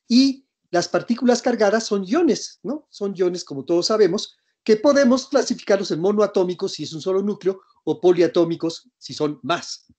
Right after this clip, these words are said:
de un núcleo, ¿sí? Entonces, este, miren, clasificaciones y categorías erróneas.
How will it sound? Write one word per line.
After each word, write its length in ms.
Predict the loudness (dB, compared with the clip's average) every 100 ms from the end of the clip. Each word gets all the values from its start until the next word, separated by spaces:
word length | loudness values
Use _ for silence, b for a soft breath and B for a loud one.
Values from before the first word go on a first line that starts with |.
| _
de 100 | -6
un 100 | -6
núcleo, 280 | -8 -20 _ _ _ -12
¿sí? 160 | -12 _ _ _ _ _ -8
Entonces, 640 | -2 2 2 0 -4 _ _ _ _ -2
este, 520 | 0 0 -2 -2 _ _ _ _ _ _ _ _ _ _ _ _ _ _ _ _
miren, 380 | 0 2 0 -4 _ -20 _ _
clasificaciones 1080 | -2 -2 -4 -8 -6 -2 0 0 -2 -4 _
y 100 | -14
categorías 640 | -8 -6 -6 -4 -2 -2 -4
erróneas. 480 | -8 -10 -12 -18